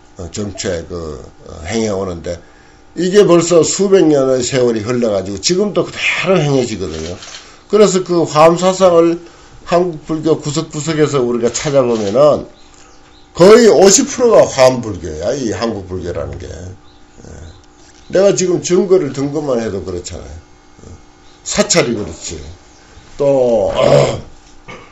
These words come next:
그 의식이 그렇지. 그 다음에 우리가 저 산천의 그 이름을 한번 봅시다. 금강산 제일봉 비로봉이죠. 어.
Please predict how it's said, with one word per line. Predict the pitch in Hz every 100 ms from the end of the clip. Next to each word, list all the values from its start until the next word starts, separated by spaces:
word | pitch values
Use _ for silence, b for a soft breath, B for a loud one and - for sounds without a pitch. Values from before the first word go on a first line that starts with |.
| - _ - - B B B B
그 | 139 123
의식이 | 214 - 135 110
그렇지. | 98 85 - 80 71 - b -
그 | -
다음에 | 190 196
우리가 | 165 160 160 147
저 | 139 135
산천의 | 123 156 147 175 160 139 82 53 50 135 127 117
그 | 117 113 107 98
이름을 | 180 175 120 104
한번 | 98 90 90
봅시다. | 76 - 76 - b b
금강산 | 143 160 165 143 156 135
제일봉 | 143 147 131 127 110
비로봉이죠. | 117 123 113 113 87 76 71 - _ _ - - - _ _ _
어. | -